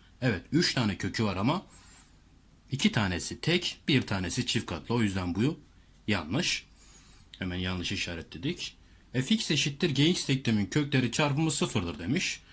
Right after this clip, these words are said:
Hemen kökleri çarpımı o zaman x'e karşılık gelen köklerinden bir tanesi negatif.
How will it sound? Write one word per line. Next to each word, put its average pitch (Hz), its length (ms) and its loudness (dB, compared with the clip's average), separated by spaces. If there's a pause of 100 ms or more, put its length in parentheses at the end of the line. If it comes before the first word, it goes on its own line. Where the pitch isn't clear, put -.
(200)
Hemen 131 200 2
kökleri 170 400 0
çarpımı 143 320 0
o 139 40 4
zaman 156 200 2
x'e 147 300 2
karşılık 101 480 0
gelen 131 280 0 (360)
köklerinden 180 520 4
bir 190 40 0
tanesi 120 320 2
negatif. 131 420 0